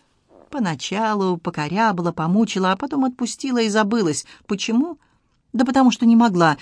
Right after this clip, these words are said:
Ольга Николаевна Лаврентьева встречаться в ресторане с уголовником, имеющим такой послужной список, что с ним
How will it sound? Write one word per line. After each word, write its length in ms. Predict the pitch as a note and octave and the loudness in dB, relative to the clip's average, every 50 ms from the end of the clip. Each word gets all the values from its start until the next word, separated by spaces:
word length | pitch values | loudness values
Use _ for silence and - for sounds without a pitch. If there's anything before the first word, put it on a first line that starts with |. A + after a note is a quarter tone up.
| - - - | -10 -8 0
Ольга 240 | - F#3+ F#3 E3+ F3 | 2 4 4 6 4
Николаевна 520 | F3 E3 - F3+ F3 F3 E3+ E3 D#3+ D#3 | 2 2 2 2 2 2 2 2 2 2
Лаврентьева 720 | D#3+ D#3+ D#3 D#3 F#3+ B3 C4 A3+ - - D3+ C#3 C#3 B2+ - _ _ _ _ _ - | 2 0 0 0 2 4 4 4 2 0 -4 -4 -4 -6 -8 _ _ _ _ _ -8
встречаться 500 | - - C4 B3+ - B3+ A3+ A3 - F#3+ | 0 2 2 2 4 2 0 2 0 -2
в 40 | F3+ | -2
ресторане 520 | F3+ F3 - - F#3+ G3+ A3+ A#3 G#3+ F#3 | -2 -2 -2 0 0 2 2 2 2 0
с 80 | D#3+ - | 0 -2
уголовником, 720 | F3 D#3+ F3 F3+ G3 A#3+ A#3+ G3+ F3+ E3 - D#3 D3+ C#3+ - - _ _ | -2 0 0 2 2 2 2 2 2 2 2 0 -2 -2 -4 -10 _ _
имеющим 640 | - F3 F3 F3+ F#3+ G#3 G#3 - F3+ - - F3 D#3+ | -2 0 2 4 4 4 4 4 2 2 0 -4 -4
такой 300 | - D#3+ D#3 - F#3 F3 | -4 -6 -4 -2 -2 -2
послужной 500 | E3+ E3 - - D#3+ D#3+ D3 E3+ E3 D#3 | -2 -4 -8 -6 -4 -4 -2 -2 -2 -2
список, 440 | - - - D4+ D4 - F3+ D#3 - - - - _ | -2 -4 -4 -4 -2 -2 -2 -6 -6 -8 -20 -20 _
что 180 | - - - - | -10 -4 -2 -2
с 120 | E3+ - | 0 2
ним 260 | A#3 C4 C4+ A#3 - | 2 4 4 2 0